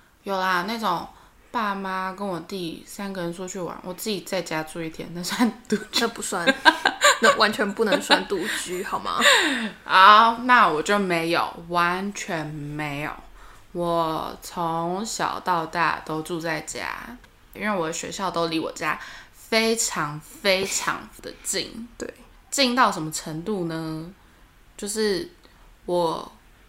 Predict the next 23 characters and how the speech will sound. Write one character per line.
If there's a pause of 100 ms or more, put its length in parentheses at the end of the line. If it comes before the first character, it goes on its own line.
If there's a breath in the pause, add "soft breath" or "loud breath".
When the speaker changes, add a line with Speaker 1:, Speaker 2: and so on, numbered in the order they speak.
(120)
Speaker 1:
国
小
跟
幼
稚
园 (180)
在
我
妈
上
班
的
学
校，
所
以
她
开
车
送
我
上
学。